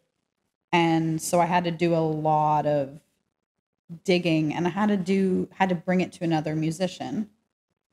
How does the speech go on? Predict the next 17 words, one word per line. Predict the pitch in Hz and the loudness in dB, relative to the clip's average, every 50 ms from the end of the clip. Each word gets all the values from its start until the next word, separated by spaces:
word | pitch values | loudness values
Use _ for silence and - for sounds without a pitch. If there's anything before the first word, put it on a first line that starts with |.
| _ _ _ _ _ _ _ | _ _ _ _ _ _ _
and | - 196 185 175 | 0 0 2 2
be | 170 165 | 2 2
like, | 160 147 151 160 - | 2 2 0 -2 -6
"Okay, | - - 151 147 - - - | -6 -6 -6 -6 -6 -2 0
why | 147 139 151 147 | 0 2 2 0
isn't | 160 160 - 165 151 - | -2 -2 -2 -4 -2 -2
this, | 175 160 165 - - - - - - _ _ _ _ - | -2 -4 -4 -6 -10 -12 -14 -16 -18 _ _ _ _ 0
why | 185 170 170 | 2 2 2
isn't | 180 170 170 185 170 - | 2 0 0 -2 -2 -2
this | 180 170 - | -2 -4 -4
hitting? | - - 160 147 131 120 110 127 - | -2 -2 -2 -2 -2 -4 -8 -8 -6
Why | 143 147 147 147 147 | -2 0 0 0 0
isn't, | 139 160 160 - 160 160 151 98 - - _ _ _ - | 0 -4 -4 -2 -2 -2 -2 -2 -6 -12 _ _ _ -4
why | 175 160 147 156 | 0 2 2 2
am | 160 160 165 | 2 2 2
I | 156 165 | 0 0
not | 170 165 160 151 - - | 2 2 2 2 0 -2